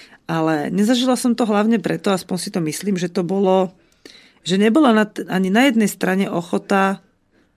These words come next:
e, sa vzdať svojho ega, svojho takého, e, svojho vnútorného hnevu na samú seba, ktorý som potom filtrovala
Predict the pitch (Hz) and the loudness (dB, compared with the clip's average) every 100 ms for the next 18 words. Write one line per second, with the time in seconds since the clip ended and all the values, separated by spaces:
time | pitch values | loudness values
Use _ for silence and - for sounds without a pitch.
0 | _ 170 175 175 175 185 160 156 220 220 | _ -4 -2 -2 -4 -4 -4 2 2 2
1 | - 180 170 - 170 160 147 - 165 165 | -4 -4 -4 0 0 -2 -8 -6 -4 -2
2 | 165 165 170 170 160 160 160 165 _ _ | -4 -6 -6 -4 -2 -2 -4 -6 _ _
3 | _ - - _ _ _ _ _ 165 165 | _ -20 -20 _ _ _ _ _ -4 -2
4 | 160 160 147 - _ _ _ _ _ _ | 0 -2 -4 -16 _ _ _ _ _ _
5 | _ _ _ _ _ - 190 202 185 233 | _ _ _ _ _ -4 0 0 2 2
6 | 262 262 220 190 175 175 208 190 180 170 | 4 2 4 2 0 2 2 2 0 -2
7 | - 196 196 196 - - 226 - 190 196 | -2 -2 -2 -4 -6 -2 -4 -2 -4 -2
8 | 180 180 180 165 180 175 180 165 160 160 | -4 -6 -6 -4 -4 -2 -2 -2 -2 -2